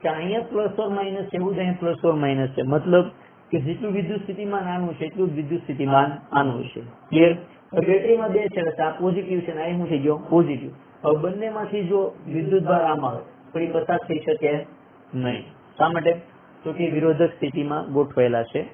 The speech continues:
એટલા માટે. પણ એ આપણે chapter ત્રણ માં જોશું. અત્યારે માત્ર એટલું સમજો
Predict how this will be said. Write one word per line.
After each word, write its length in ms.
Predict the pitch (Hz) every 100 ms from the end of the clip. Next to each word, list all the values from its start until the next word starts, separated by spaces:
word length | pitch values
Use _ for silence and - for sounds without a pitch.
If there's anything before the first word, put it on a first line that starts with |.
| -
એટલા 260 | 143 131 120
માટે. 220 | 113 123
પણ 160 | 131 170
એ 60 |
આપણે 220 | 180 190 175
chapter 300 | 175 254 185
ત્રણ 240 | 202 202
માં 220 | 175 135
જોશું. 320 | 131 120 127
અત્યારે 420 | 139 - 196 202 190
માત્ર 360 | 165 160 -
એટલું 280 | 156 151 151
સમજો 580 | 135 131 139 156 190